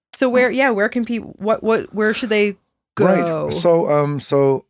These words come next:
Speaker 2: uh, if you wanna check out the resheet stuff, um, E M C, just capital E, capital M, capital C. He's got a YouTube channel.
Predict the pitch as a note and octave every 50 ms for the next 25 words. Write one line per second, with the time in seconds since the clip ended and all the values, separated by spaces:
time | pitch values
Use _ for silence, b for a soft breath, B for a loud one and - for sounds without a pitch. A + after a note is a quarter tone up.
0 | _ _ _ _ _ _ _ _ _ - - C3+ C3 C3 B2+ B2+ B2+ A2+ A2+ A2+
1 | - - C3 C3 D#3 F3 - - D#3 C#3+ - C#3+ C3 - B2 A2 G#2+ A2+ A2+ A2+
2 | G#2 - G#2+ G#2+ F#2 - - - E2 E2+ G#2+ A#2+ - - - _ - - F#2 F#2+
3 | F#2+ F#2+ F#2 F#2 F#2 F2 E2 E2 B B B B B B B B B B B -
4 | - C3+ C3+ C#3+ D3 - - - - A2 A#2 A#2 G#2+ - - - A#2+ G#2+ F#2 D#2+
5 | C2+ D#2+ D2 - - - G2 G2 F#2+ G2 F#2+ G2+ - - A2+ A#2+ C3+ D3 - A2+
6 | G#2+ G#2+ G2 F#2 F#2 F#2 F#2+ G2+ A2 B2 A#2+ - G#2+ G#2+ A2 - - G2 G2 G2
7 | - - G#2 G#2 A2 B2+ C3 A2+ - - A2+ A#2+ A#2 A#2+ B2 A#2 G#2+ G2+ F#2 G2+
8 | A2 G#2 - G2+ F#2+ E2+ D2 - E2 D2+ C#2+ D2 E2+ G2